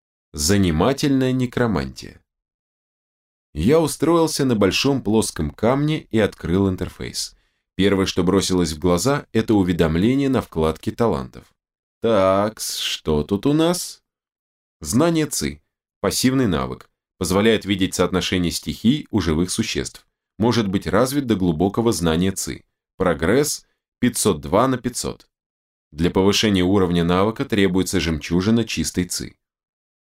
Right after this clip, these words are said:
А все-таки неплохо мы прогулялись по инкубатору дреков.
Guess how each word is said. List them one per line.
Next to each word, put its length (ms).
А 120
все-таки 480
неплохо 480
мы 120
прогулялись 640
по 140
инкубатору 580
дреков. 380